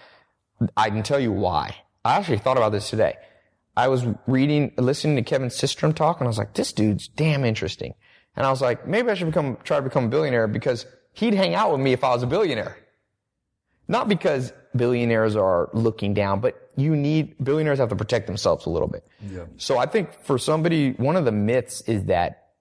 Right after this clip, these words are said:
Speaker 1: you don't want to become successful because it, it poisons your social circle. No, the worst social circle is at the mid tier. That's annoying. Like, if you work at a company, it's the mid management that sucks.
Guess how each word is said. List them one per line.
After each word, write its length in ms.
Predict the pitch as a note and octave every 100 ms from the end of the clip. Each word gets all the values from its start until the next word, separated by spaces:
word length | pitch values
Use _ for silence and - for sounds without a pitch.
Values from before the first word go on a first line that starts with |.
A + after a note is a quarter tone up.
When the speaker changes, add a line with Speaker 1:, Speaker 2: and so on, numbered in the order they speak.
| _
Speaker 1:
you 180 | - A#2
don't 160 | A#2 A2
want 140 | A2
to 40 | G2+
become 300 | G2+ G#2 G2+
successful 500 | - - A2+ - G2+
because 340 | G2 G#2 G2
it, 120 | F#2 - - _
it 180 | G#2+ D#2+
poisons 540 | - G#2+ A2 A#2+ A#2
your 120 | G#2+ F#2
social 440 | - G2 G2 A#2+
circle. 520 | - C3+ D3 F3 F#3 - -
No, 520 | - D#3+ F3 D#3+ G2+ - - - _ -
the 60 |
worst 300 | C3+ D#3+ D#3+
social 320 | E3 D#3 -
circle 400 | D3 D3+ C#3 C3+
is 80 | B2+
at 160 | B2 A2
the 160 | A#2 A#2+ _ _ _ _ -
mid 420 | C#3+ D3 D3 B2+
tier. 480 | - C#3 A#2+ G#2+ G2 -
That's 320 | A#2 C3 -
annoying. 420 | B2 B2 B2 A2
Like, 160 | G#2+ G#2+
if 140 | G#2+
you 100 | D#3
work 220 | D#3+ D3
at 80 | C3+
a 60 | G#2+
company, 380 | B2 C3+ C#3+ C3
it's 100 | -
the 80 |
mid 240 | G2+ C3+ C#3+
management 540 | A#2 G#2+ G#2 G2 G2
that 160 | G#2+ -
sucks. 380 | - - -